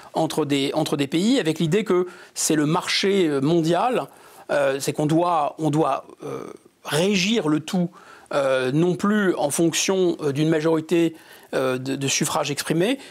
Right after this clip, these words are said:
mais on doit régir le tout de manière quasiment scientifique ou mathématique, à partir de lois de l'économie, euh, pour que, euh, ça soit conforme, euh, aux, aux, aux besoins du marché mondial, en fait. C'est ça, la, la construction européenne.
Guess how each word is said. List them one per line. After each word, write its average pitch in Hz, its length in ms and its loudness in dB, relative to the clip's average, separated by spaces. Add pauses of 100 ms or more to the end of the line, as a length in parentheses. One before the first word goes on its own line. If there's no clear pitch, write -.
(120)
mais 151 60 2
on 156 120 4
doit 156 200 2
régir 185 440 0
le 170 120 2
tout 202 200 0
de 156 100 0
manière 156 380 2
quasiment 151 500 0 (240)
scientifique 208 680 0
ou - 20 0
mathématique, 151 680 -2 (400)
à 143 80 0
partir 156 360 -2
de 143 80 2
lois 180 240 2
de 156 60 -4
l'économie, 151 580 2 (320)
euh, 135 640 0 (100)
pour 185 240 -2
que, 185 100 0
euh, 180 280 2
ça 147 140 -2
soit 139 180 -2
conforme, 185 580 0
euh, 127 540 -4 (420)
aux, - 100 -4
aux, 127 920 0
aux 139 40 -2
besoins 160 460 2
du 156 100 -2
marché 143 240 -2
mondial, 165 340 0
en 120 60 -10
fait. 131 180 -4
C'est 143 80 -10
ça, 165 220 -2
la, 131 140 -2
la 135 80 -4
construction 143 360 -6
européenne. 135 280 -4